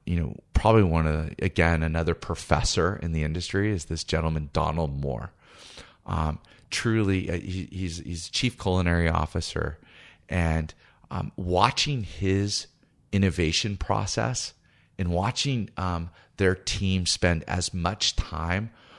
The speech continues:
on innovating existing items that were already, like, delicious and craveable and making them more craveable and, and actually giving that as much time as creating new items, um, gave us a new regiment at Mendo. It actually changed Mendo,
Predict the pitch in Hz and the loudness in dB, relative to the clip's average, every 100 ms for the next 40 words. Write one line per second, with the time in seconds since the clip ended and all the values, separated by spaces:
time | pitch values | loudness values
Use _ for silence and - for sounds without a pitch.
0 | - _ 92 87 82 82 - 113 110 101 | -20 _ 2 4 4 2 2 2 4 4
1 | 95 95 104 104 - 73 78 87 - 110 | 2 4 0 -2 -4 -4 -2 0 0 0
2 | 101 98 104 123 131 - 82 90 87 78 | 0 0 0 -2 -6 -4 -2 0 2 4
3 | 101 101 98 - 87 78 - _ _ 101 | 4 2 -2 -2 -2 -2 -8 _ _ -2
4 | 73 85 - 113 - - 85 - 85 85 | 2 2 0 -2 -4 -6 -10 -4 0 0
5 | 101 113 127 - - _ - 95 98 95 | 0 -4 -4 -8 -20 _ -8 -2 0 0
6 | 104 87 82 80 82 87 - 104 110 123 | -4 -2 -2 0 0 0 0 -2 -2 -4
7 | 139 - _ _ _ _ 104 - 98 92 | -6 -8 _ _ _ _ -4 -2 -4 -4
8 | - 98 - 117 90 104 107 95 85 - | -4 -4 -2 -4 -2 -4 -2 -4 -6 -4
9 | 90 90 95 90 - 82 87 92 87 - | -2 0 0 0 -2 0 0 0 -2 -2
10 | 87 82 85 82 82 87 98 110 135 135 | -2 0 0 0 4 4 4 2 0 -8
11 | - - - - - - - 90 90 98 | -14 -20 -20 -20 -20 -20 -8 -4 -4 -6
12 | _ _ _ _ 113 107 98 92 - 92 | _ _ _ _ 6 6 6 4 2 0
13 | 82 87 76 73 - 78 - - 82 76 | -2 -2 -2 -2 -4 -6 -8 -8 -4 -4
14 | 78 80 - 113 120 - - - 92 92 | -4 -6 -4 -2 -2 -2 -2 0 0 0
15 | 80 80 82 82 80 | -6 -6 -4 -2 -4